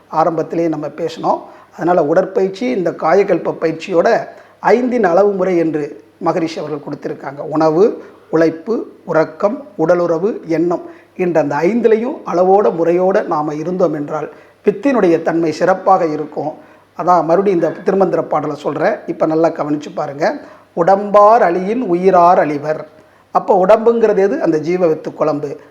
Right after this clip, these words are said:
அதை நம்ம அதிகமா அதை கெடுத்துக்கிட்டோம்னா, இந்த உயிரும் அழிந்து போகும் என்ற கருத்துல, "உடம்பார் அழியின் உயிரார் அழிவர்,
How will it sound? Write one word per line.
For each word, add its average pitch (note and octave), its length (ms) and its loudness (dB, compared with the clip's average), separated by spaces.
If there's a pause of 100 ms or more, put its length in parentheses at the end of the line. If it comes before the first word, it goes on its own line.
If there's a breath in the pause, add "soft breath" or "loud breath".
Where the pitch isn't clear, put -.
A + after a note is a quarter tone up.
(120)
அதை D#3+ 200 -4
நம்ம D3+ 220 -6 (280)
அதிகமா G3+ 460 0 (400)
அதை C#3 160 -8
கெடுத்துக்கிட்டோம்னா, E3+ 800 -4 (340 loud breath)
இந்த D#3 200 -2
உயிரும் A#3 520 2 (140)
அழிந்து F3 300 -4
போகும் D#3 460 -6
என்ற D#3 260 -4
கருத்துல, E3 560 -4 (300)
"உடம்பார் F3 480 4
அழியின் F#3+ 380 -2
உயிரார் E3 440 -2
அழிவர், D3+ 380 -4